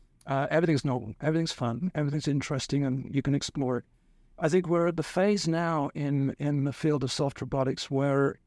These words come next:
um, we're starting to figure out what works, what doesn't,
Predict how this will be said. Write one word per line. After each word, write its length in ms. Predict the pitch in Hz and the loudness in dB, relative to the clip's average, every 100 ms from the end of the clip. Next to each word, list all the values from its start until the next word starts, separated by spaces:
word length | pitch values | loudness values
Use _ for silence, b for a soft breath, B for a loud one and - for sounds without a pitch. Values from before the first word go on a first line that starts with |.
| - | -10
um, 400 | 139 139 135 139 _ | -6 -4 -4 -6 _
we're 100 | 151 | -2
starting 440 | 135 - 175 202 202 | -2 0 2 4 4
to 120 | 208 | 0
figure 400 | - 185 156 135 | 0 0 2 2
out 200 | 120 120 - | 2 -2 -6
what 460 | - - 131 131 | -14 -4 -2 0
works, 360 | 196 175 - - | 0 0 -2 -6
what 200 | 151 - | -6 -2
doesn't, 440 | 123 110 123 - | -2 0 -4 -4